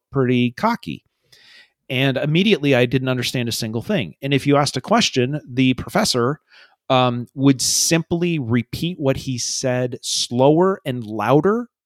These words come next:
the way that you do if somebody doesn't understand English. So you just slow down and speak loud. That's all he did. If you, he never explained anything a different way. He would just, "X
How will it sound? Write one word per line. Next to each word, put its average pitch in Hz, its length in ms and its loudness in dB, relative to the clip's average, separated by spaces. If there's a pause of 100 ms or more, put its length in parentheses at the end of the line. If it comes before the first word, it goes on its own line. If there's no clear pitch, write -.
(600)
the 156 80 6
way 147 200 6
that 143 120 0
you 143 140 -2
do 143 360 -2
if 143 300 -8
somebody 147 380 -2
doesn't 135 320 -2
understand 131 440 -4
English. 143 540 -4
So 165 220 0
you 139 240 2
just 131 240 0 (160)
slow 143 280 4
down 135 360 0
and 127 120 -4
speak - 520 -4
loud. 110 320 -4
That's 147 200 -2 (140)
all 156 300 6
he 170 240 -6
did. 139 500 0
If 131 160 -8
you, 131 60 -10 (340)
he 170 160 2
never 165 400 2
explained 160 420 0
anything 143 520 0
a 117 80 -8
different 123 400 -2
way. 107 320 0 (1900)
He 165 240 -4
would 151 220 -2
just, 143 260 -6 (200)
"X - 840 0